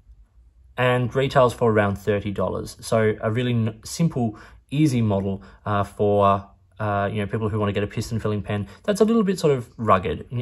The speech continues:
and also a little bit unique. It's, it's a little bit different. So that's the Moonman T one. The next two pens are from Pilot, um, and they are a little bit different to each other.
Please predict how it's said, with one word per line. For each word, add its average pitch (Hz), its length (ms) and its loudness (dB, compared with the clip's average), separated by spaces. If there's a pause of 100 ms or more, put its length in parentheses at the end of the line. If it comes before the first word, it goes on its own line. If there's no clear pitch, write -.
and 151 120 2
also 139 320 0 (280)
a - 20 -6
little 123 140 -4
bit 113 120 -4
unique. 98 480 -4
It's, - 240 -14
it's - 200 -12
a - 20 -8
little 113 120 -6
bit 82 180 -10
different. 73 400 -12
So 101 340 -2 (220)
that's - 200 -4
the 120 100 -6
Moonman 104 540 -2
T 95 300 -6
one. 95 400 -2 (2000)
The 151 80 4
next 175 280 2
two 170 200 6
pens 127 320 0
are 120 180 4
from 113 280 -2
Pilot, 143 640 0 (240)
um, 110 420 -2
and 117 200 -2
they 113 260 4
are 107 360 4
a - 20 -6
little 202 180 0
bit 170 160 0
different 127 240 -2
to - 80 0
each 104 180 0
other. 95 300 4